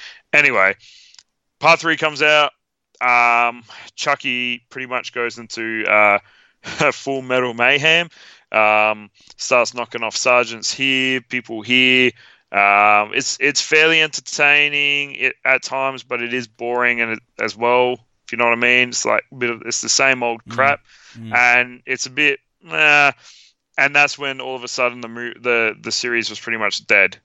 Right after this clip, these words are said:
Speaker 1: in the water. It's like, "All right, that's, that's it. That's all we can do." They killed Chucky off definitively. He pretty much got diced up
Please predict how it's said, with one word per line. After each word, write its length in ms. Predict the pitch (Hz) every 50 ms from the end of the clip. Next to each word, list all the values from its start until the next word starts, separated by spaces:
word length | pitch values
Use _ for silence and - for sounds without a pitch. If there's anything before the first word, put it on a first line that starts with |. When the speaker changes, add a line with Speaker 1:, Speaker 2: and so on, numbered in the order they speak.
| _ _ -
Speaker 1:
in 140 | - 104 104
the 80 | 101
water. 360 | 101 104 107 110 110 104 98
It's 140 | 95 92 -
like, 260 | 95 95 95 - -
"All 140 | 90 95 95 90
right, 220 | 87 90 87 87
that's, 180 | 90 98 98 -
that's 280 | 101 101 101 95 - -
it. 140 | 92 82
That's 160 | - 101 - 107
all 100 | 104 101
we 100 | 95 95
can 200 | - 98 95 92
do." 240 | 90 90 90 92 92
They 180 | 98 98 98
killed 300 | 95 - - 123 123 117
Chucky 340 | 110 - 110 101 92 101 104
off 160 | 104 101 95
definitively. 760 | - - 95 - - 127 127 127 117 117 120 123 123 120 120 117
He 100 | 107 110
pretty 180 | 107 - 107 107
much 160 | 104 - -
got 160 | 101 98 _
diced 340 | - 104 101 101 - - -
up 240 | 120 120 123 123 117